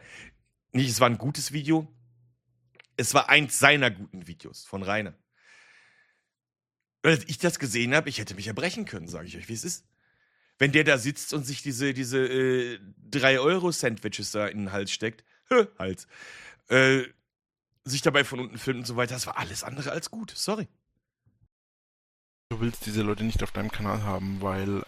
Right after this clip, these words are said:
Speaker 2: ein kleiner Fehler und sei er noch so winzig und du wirst sofort nach hinten losgehen.
Speaker 1: Nee, Rainer, wir sind ja nicht diese komische Vogue-Community. Ja, da machst du einen kleinen Fehler. Ey, ich sag immer, ne,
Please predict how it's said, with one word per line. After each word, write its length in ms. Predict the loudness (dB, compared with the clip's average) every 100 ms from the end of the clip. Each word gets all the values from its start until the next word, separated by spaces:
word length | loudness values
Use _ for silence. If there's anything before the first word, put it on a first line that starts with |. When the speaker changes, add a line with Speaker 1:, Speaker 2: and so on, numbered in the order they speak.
| -4
Speaker 2:
ein 260 | 0 0 -2
kleiner 440 | -2 -2 0 -2
Fehler 540 | -2 -2 0 0 -4 -8
und 280 | -6 -6 -6
sei 300 | -6 -2 -2
er 100 | 0
noch 200 | -2 -4 -4
so 220 | -4 -2
winzig 560 | -2 -4 -6 -8 -10 -16 _ _ _ _ _
und 180 | -8 -6
du 80 | -8
wirst 200 | -8 -6
sofort 340 | -6 -6 -6
nach 160 | -6 -6
hinten 300 | -6 -6 -10
losgehen. 480 | -8 -10 -8 -10 -12 _ _ -18 -16 -18 _ -20 -14 0
Speaker 1:
Nee, 160 | 2
Rainer, 240 | 4 4 2
wir 100 | -2
sind 140 | -2
ja 80 | -2
nicht 160 | -2
diese 200 | -6 -10
komische 840 | -8 -6 -6 -4 -2 0 0 -2 -8 -14
Vogue-Community. 1120 | -10 2 2 2 -2 0 0 -2 -6 -8 -12 -18 _
Ja, 160 | 2 4
da 200 | 6 4
machst 280 | 4 -2 -6
du 60 |
einen 60 | -10
kleinen 320 | -6 -6 -8
Fehler. 340 | -10 -10 -10 -12 -16 -16 2
Ey, 240 | 4 4 2
ich 120 | 0
sag 360 | 4 2 2 -4
immer, 280 | -4 -6 -12 -18 -20 -20 -14 -2
ne, 240 | 0 0